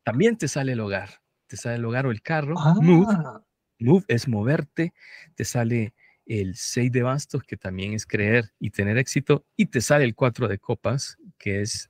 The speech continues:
Speaker 1: la tristeza emocional o la inestabilidad emocional, que está diciendo que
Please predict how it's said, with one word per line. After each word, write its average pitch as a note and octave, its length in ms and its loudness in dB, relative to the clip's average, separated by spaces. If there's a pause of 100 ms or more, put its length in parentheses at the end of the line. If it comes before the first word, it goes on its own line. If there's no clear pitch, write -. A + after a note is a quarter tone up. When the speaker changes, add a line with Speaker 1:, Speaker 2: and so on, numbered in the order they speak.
Speaker 1:
la G#2+ 120 -2
tristeza D3+ 640 2
emocional C3+ 540 0
o C3+ 40 2
la B2 100 0
inestabilidad G#2 500 -2
emocional, A2+ 500 -2 (600)
que E3+ 80 2
está - 140 0
diciendo D3+ 400 2
que A2+ 220 0